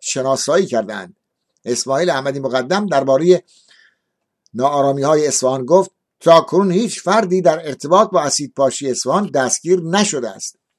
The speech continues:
منابع خبری گفتند علت تناقض‌گویی مقامات جمهوری اسلامی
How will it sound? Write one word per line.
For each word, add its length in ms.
منابع 340
خبری 320
گفتند 520
علت 540
تناقض‌گویی 1040
مقامات 560
جمهوری 260
اسلامی 420